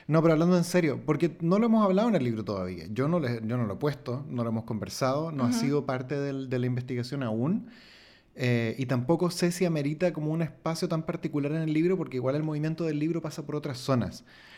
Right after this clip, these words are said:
Speaker 1: Sin embargo, es parte constitutiva del hecho de tener amigos, el hecho de que juntes a más de un amigo. Como
Speaker 2: Sí.
Speaker 1: que somos seres
Speaker 2: Sí, po.
Speaker 1: grupales también, entonces ocurre.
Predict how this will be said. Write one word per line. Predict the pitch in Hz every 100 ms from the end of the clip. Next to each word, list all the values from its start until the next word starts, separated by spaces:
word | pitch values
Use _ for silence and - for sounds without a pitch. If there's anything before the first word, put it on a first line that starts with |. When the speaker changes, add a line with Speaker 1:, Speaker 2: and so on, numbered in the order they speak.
| -
Speaker 1:
Sin | - 143 147
embargo, | 143 131 139 147 165
es | 165 190 190
parte | - 120 - 120
constitutiva | 123 120 123 120 - 123 123
del | 117 117
hecho | 123 127
de |
tener | 123 120
amigos, | 113 120 127 147 -
el | 110 107
hecho | 104 123
de | 113
que | 110
juntes | - 123 117 120
a | 120
más | 117 113
de |
un | 113
amigo. | 107 151 110 92 -
Como | - 214
Speaker 2:
Sí. | 185
Speaker 1:
que | 95 87
somos | - 107 101
seres | - 113
Speaker 2:
Sí, | 107 285
po. | 110
Speaker 1:
grupales | 110 -
también, | 113 110 117
entonces | 107 101 98 101 98
ocurre. | 107 123 120 -